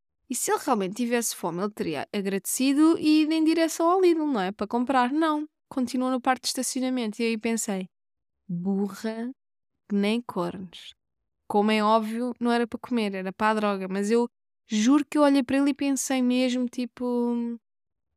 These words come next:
E claro, esta semana já fui ao Lidl outra vez. Quem é que tá lá no parque a pedir? Eu assim: "Ai, se este gajo me vem pedir dinheiro, eu digo-lhe já: 'Então, o que é que fizeste com os meus dez euros?'"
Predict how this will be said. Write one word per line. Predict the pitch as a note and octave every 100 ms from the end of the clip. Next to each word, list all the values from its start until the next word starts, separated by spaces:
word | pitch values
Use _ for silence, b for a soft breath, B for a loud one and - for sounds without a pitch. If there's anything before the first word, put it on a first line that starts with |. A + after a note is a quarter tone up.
| _ _ -
E | A#3
claro, | - A#3 F#3+
esta | G3 G3
semana | - G3+ G3 G3+
já | G3+
fui | G3 G3+
ao | G3
Lidl | G3 G3
outra | G3+ G3 G3+
vez. | G3 G3 G3 G#3+ - _ _ _ _ -
Quem | G3+
é | F#3
que | -
tá | F#3+
lá | G3
no | F#3+ F#3
parque | - - - A3+
a |
pedir? | F#3+ F#3+ F3+ F#3
Eu |
assim: | G3 -
"Ai, | - -
se | -
este | F3+ -
gajo | F#3+ G3+
me |
vem | G3 G3+
pedir | G3 G3
dinheiro, | F#3+ G3 G#3
eu |
digo-lhe | G#3 G#3 G#3+
já: | G#3 G3+
'Então, | - A#3+
o |
que | A#3+
é |
que | A3+
fizeste | A3+ A3
com | -
os | -
meus | G#3 G3+
dez | G3+ G3 F#3
euros?'" | F3+ G#3 G#3